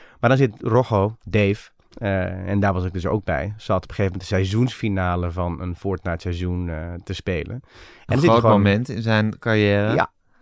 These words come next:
Speaker 1: ja, want de eerste plaats daar en inmiddels het model verandert voortdurend bij al die, eh, spelletjes. Inmiddels speelde hij niet meer met twee man in het team, maar met drie man in het team.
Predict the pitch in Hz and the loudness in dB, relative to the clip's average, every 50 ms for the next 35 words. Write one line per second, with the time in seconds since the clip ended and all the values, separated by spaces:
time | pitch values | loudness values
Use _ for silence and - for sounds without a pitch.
0 | _ _ - 147 - - - 120 117 110 104 110 - 123 107 92 113 - - 113 | _ _ 0 2 2 0 -2 -4 -4 -2 -2 0 0 0 0 0 -2 0 2 2
1 | 107 95 95 101 120 123 123 117 104 95 92 - 101 101 104 113 117 110 107 95 | 2 2 2 2 4 4 4 4 2 2 0 0 0 2 2 4 4 4 2 2
2 | - - - - - _ _ _ _ - - 90 98 101 98 110 107 107 101 - | 0 -6 -12 -16 -20 _ _ _ _ -8 -4 -2 0 0 2 2 2 2 2 2
3 | 107 101 110 110 104 92 - - 101 92 101 98 92 87 92 92 87 - - 90 | 2 2 2 2 2 0 -2 -6 -6 -4 -4 -4 -4 -2 -4 -4 -6 -4 -4 -2
4 | 87 85 87 87 90 87 82 80 85 - - 101 90 87 90 - 135 - 104 104 | -2 -2 -2 -4 -4 -4 -4 -6 -6 -6 -6 -4 -4 -4 -6 -8 -6 -4 -2 -2
5 | 101 101 - - 110 98 95 90 95 101 98 92 101 92 95 95 87 - - - | 0 -2 -2 -2 -2 0 0 0 0 0 0 0 -2 -2 -2 -2 -4 -8 -14 -20
6 | - _ _ _ - 123 113 110 104 95 92 92 92 87 - 92 87 87 85 90 | -20 _ _ _ 0 2 4 4 2 2 0 -2 -4 -4 -4 -6 -6 -4 -4 -6
7 | 85 85 - 101 107 117 120 123 127 123 120 110 - 127 123 131 147 | -8 -6 -6 -4 -2 -2 -2 -2 -2 -4 -6 -8 -8 -10 -12 -12 -14